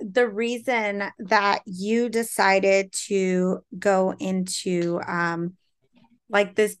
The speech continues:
background of social working? And I know that you do a lot of, uh, nonprofit work for veterans and first responders. What, what was the thing that motivated you to work with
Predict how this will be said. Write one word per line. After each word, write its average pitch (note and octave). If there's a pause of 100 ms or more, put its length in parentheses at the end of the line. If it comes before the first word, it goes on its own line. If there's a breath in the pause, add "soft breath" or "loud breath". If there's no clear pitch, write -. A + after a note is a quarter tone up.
background A3+
of G3+
social F#3+
working? F3+
And F#3
I F3+
know F#3
that G#3
you F#3+
do G3
a F#3+
lot F3
of, F3
uh, F3
nonprofit F3+
work F#3 (180)
for F3 (340 loud breath)
veterans F3+
and E3+
first F3
responders. F3+
What, A3 (580 soft breath)
what A#3
was D4
the A#3
thing G#3
that F#3
motivated F3+
you F3+
to F3+
work F3+
with F3